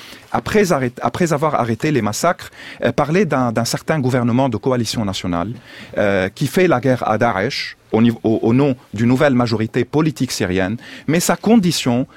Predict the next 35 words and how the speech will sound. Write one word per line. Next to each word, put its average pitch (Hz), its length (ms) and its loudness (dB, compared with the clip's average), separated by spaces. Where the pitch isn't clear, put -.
c'est 247 280 4
le 190 120 4
départ 120 320 0
de 104 80 -2
Bachar 101 280 -2
al-Assad. 92 280 -2
Il - 120 0
peut 170 100 -2
pas 190 160 4
y 208 40 4
avoir 180 280 0
une 143 140 0
nouvelle 151 320 2
majorité 143 520 2
politique 123 400 -2
syrienne 120 420 0
qui 160 140 2
amène 160 300 2
des 123 80 2
représentants 113 560 0
des 104 120 0
minorités 110 600 0
et 165 100 6
de 151 80 2
la 135 80 4
majorité 123 600 0
avec 139 280 0
Bachar 139 220 0
al-Assad 120 300 0
au 117 60 -2
pouvoir. 104 380 -2
Donc, 185 300 2
des 123 140 4
notables 165 380 2
alaouites, 123 540 0